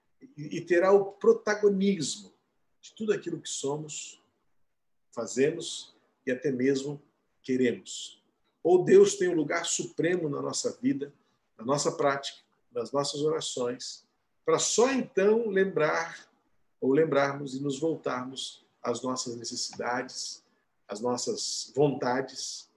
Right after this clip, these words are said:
a-, aos nossos desejos, se é que podemos dizer assim. Ou a gente dá a Deus, o primeiro dá a Deus, como pessoa, como Senhor, em primeiro lugar em tudo, inclusive nas nossas petições,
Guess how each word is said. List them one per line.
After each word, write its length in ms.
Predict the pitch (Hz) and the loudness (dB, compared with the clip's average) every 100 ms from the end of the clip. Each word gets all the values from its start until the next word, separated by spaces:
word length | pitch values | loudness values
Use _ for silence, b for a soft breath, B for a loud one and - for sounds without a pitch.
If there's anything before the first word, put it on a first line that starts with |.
| _ _ _ _ _ - | _ _ _ _ _ -10
a-, 380 | 113 113 110 104 | -6 -4 -4 -4
aos 200 | 104 113 | -4 0
nossos 440 | 123 - - - | 0 -2 -10 -10
desejos, 760 | 120 113 147 160 - - - - | -6 0 2 0 -2 -10 -10 -14
se 180 | - 117 | -10 -8
é 40 | |
que 120 | 113 | -8
podemos 340 | - 110 110 101 | -8 -8 -8 -12
dizer 260 | 98 101 | -10 -10
assim. 300 | 95 - - _ _ _ b b b b b | -8 -10 -12 _ _ _ b b b b b
Ou 180 | 156 175 | 4 6
a 60 | 165 | 6
gente 280 | 156 151 135 | 2 -2 -2
dá 200 | 147 151 | 2 2
a 40 | |
Deus, 320 | 123 135 135 | 2 2 2
o 80 | 120 | 0
primeiro 520 | - 117 139 156 151 _ | -6 -2 0 0 -4 _
dá 340 | - 123 - - _ | -4 -2 -4 -10 _
a 120 | - | 0
Deus, 720 | - 127 101 - - - - - | 2 0 -2 -4 -10 -12 -16 -14
como 180 | 127 | -8
pessoa, 540 | 131 170 - 131 107 82 _ _ _ - | -4 -2 0 0 -2 -6 _ _ _ -14
como 160 | 127 | -8
Senhor, 680 | 135 - 175 165 135 107 - _ _ _ _ | -6 2 2 4 0 -4 -10 _ _ _ _
em 40 | |
primeiro 300 | - 131 190 | -4 4 4
lugar 280 | 190 156 165 | 4 2 2
em 80 | 202 | 0
tudo, 300 | - 135 123 | -2 -2 -2
inclusive 520 | 190 214 151 196 208 | -4 -4 -2 0 -2
nas 200 | 156 131 | -2 -6
nossas 300 | 135 127 - | -8 -8 -8
petições, 800 | - 120 - - 110 123 - - | -8 -10 -10 -10 -10 -12 -16 -16